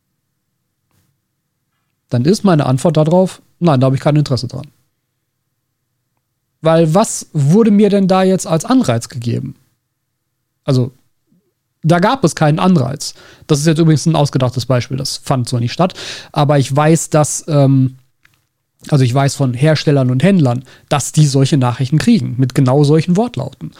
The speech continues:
Oder halt noch besser, ähm, „Hier, äh, ich, äh, w-, mach jetzt einen neuen Instagram-Kanal zum Thema Aquaristik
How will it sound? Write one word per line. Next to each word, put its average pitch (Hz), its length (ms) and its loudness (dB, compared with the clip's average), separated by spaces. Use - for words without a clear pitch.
Oder 156 220 2
halt 139 180 2
noch 143 180 0
besser, 175 360 0
ähm, 147 360 2
„Hier, 240 480 2
äh, 185 240 2
ich, 214 260 -2
äh, 175 320 2
w-, 175 340 -6
mach 175 280 0
jetzt 180 200 0
einen 143 280 2
neuen 254 400 4
Instagram-Kanal 214 1080 0
zum 160 220 -2
Thema 170 260 2
Aquaristik 160 800 -2